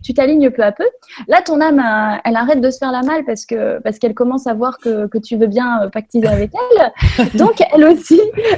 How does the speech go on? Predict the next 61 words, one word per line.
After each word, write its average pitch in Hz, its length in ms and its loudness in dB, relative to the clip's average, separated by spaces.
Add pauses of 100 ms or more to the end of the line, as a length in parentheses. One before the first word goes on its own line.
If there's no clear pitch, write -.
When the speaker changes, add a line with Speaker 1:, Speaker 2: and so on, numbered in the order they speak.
(140)
Speaker 1:
elle 294 140 4
aussi, 294 220 0
elle 339 140 6
arrive 269 560 0
peu 262 100 2
à 247 100 2
peu 294 180 -8
à, 269 360 -2
à 254 120 -2
s'aligner 285 400 0
avec 277 260 -6
toi. 277 240 -4 (480)
Et, 233 240 6
euh, 202 120 2
et 247 80 4
donc 285 200 0
là, 415 80 2 (100)
t'es 302 80 0
beaucoup 359 260 -2
plus 381 220 -2
en 359 60 -4
réception. 320 500 -8 (460)
Et, 247 220 4
euh, 226 200 4
parce 220 180 -12
que 311 100 -8
tu, 262 280 -10
tu 240 120 -8
ressens 233 320 -6
la 196 140 -6
joie, 262 180 -6 (160)
tu - 120 -6
ressens, 254 400 -4
et 269 40 -4
puis - 140 -12
tu, 226 260 -14
tu - 160 -14
te 262 100 -4
branches 269 280 -2
surtout 269 320 -12
sur 262 240 -10
ton 240 160 -6
cœur 302 220 -6
dans 262 100 -4
le 240 60 -6
sens 320 300 -10
où, 311 80 -2
bah, 269 140 2
tu - 180 -12
fais 285 120 0
les 247 120 2
choses 254 220 0
avec 220 260 0
le 220 100 0
cœur, - 480 -4 (500)
euh, 214 140 4
donc 220 260 -2
des 269 220 4
toutes 349 240 -2
petites 262 320 -2
choses, 381 280 -2